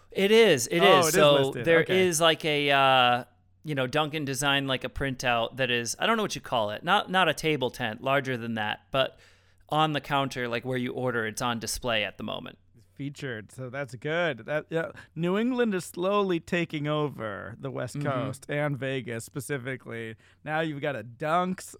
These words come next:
Speaker 2: right where you work at the
Speaker 1: Mm-hmm.
Speaker 2: Link. Uh, you're not too far from Adele's Lemonade, I believe,
Speaker 1: Right.
Speaker 2: is still in
Speaker 1: Right.
Speaker 2: Vegas now. So,
Speaker 1: Mm-hmm.
Speaker 2: you know, Rhode Island staple. This is great. I love it.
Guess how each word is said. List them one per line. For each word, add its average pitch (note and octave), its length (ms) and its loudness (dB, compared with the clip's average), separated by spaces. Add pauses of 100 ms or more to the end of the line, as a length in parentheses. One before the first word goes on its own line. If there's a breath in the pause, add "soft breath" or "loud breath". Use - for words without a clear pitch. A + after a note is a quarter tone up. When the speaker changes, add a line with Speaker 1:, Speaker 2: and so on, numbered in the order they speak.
(100)
Speaker 2:
right D3+ 300 -4
where D#3+ 180 -2
you C3+ 460 -6
work D3+ 580 -2
at C#3+ 140 -10
the - 80 -18
Speaker 1:
Mm-hmm. B2 120 -16
Speaker 2:
Link. E3 400 -6 (400 soft breath)
Uh, C3+ 120 -6
you're C3 220 -6
not C#3+ 200 -2
too C#3 160 -8
far C#3+ 300 0
from C3 180 -8
Adele's C3 480 -2
Lemonade, G3+ 880 2
I E3+ 120 -2
believe, F#3 300 0
Speaker 1:
Right. C3+ 180 6
Speaker 2:
is - 60 -6
still G#3+ 400 0
in G3 100 -2
Speaker 1:
Right. G#3+ 180 4
Speaker 2:
Vegas G#3 300 0
now. A3 460 0
So, C#3+ 400 0
Speaker 1:
Mm-hmm. D#3 140 -6 (240 loud breath)
Speaker 2:
you C#3 80 -8
know, B2 120 -4
Rhode C#3 260 -2
Island D3 380 2
staple. G3+ 840 -4 (280)
This C#3 140 -10
is C#3 120 -10
great. A2+ 340 -6
I C3 60 -12
love B2+ 300 -8
it. G#2 160 -12